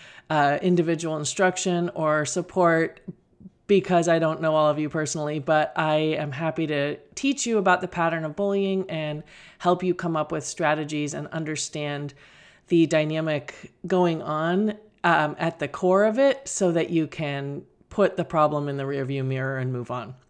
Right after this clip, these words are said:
All right, so today's episode is about the right kind of predictability. And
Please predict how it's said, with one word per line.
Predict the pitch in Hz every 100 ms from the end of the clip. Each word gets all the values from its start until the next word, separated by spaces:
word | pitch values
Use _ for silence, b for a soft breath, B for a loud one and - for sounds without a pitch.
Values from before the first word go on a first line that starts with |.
| _ _ _ _ _ -
All | 226
right, | - -
so | 233
today's | 240 240 214 226 262 277 -
episode | 190 196 - 170 160 151
is | 165 165
about | 165 160 156 156 B B B B B
the | 190 202
right | 185 196 208 214
kind | - 190 185
of | 180 180
predictability. | 180 160 156 156 151 151 143 135 -
And | 170 160 160 165